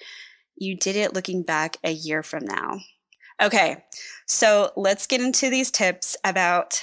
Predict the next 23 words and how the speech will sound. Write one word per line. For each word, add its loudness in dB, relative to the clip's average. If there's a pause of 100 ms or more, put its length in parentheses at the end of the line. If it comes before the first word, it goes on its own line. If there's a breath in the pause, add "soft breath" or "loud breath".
(100)
how 0
to 0
book -6 (160)
boudoir -2
clients -4
when -6
you -2
live -2
in -4
a 0
small -2
town. -2 (400 loud breath)
And 0
this 2
could 0
be -4
also, 0 (1080)
um, 2
it's 2
a 0
little 4
bit 2
more, 0